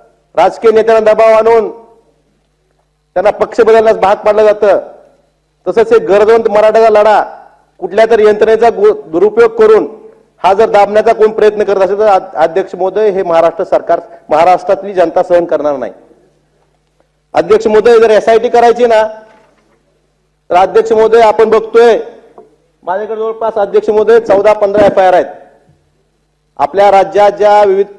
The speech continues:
भरती प्रक्रिया आहेत, पोलीस भरती असेल, वन, वन विभागाची भरती असेल, तलाठी भरती प्रक्रिया असेल,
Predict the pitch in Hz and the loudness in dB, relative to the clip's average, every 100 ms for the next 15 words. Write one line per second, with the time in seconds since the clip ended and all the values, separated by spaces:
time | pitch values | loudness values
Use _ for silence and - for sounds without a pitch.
0 | _ _ _ _ _ _ - 170 185 - | _ _ _ _ _ _ -2 -2 -2 -6
1 | 196 208 196 180 - - 180 185 170 190 | -4 0 0 0 -6 -8 -6 -4 -2 -4
2 | 180 190 185 202 185 180 185 160 175 185 | -2 -2 -2 -4 -4 -4 -4 -2 0 0
3 | 180 185 185 185 180 175 190 180 190 175 | 2 2 0 0 -2 0 -2 -2 -4 -2
4 | 180 190 180 180 175 170 165 165 160 120 | -2 0 -2 -4 -6 -6 -4 -4 -4 -12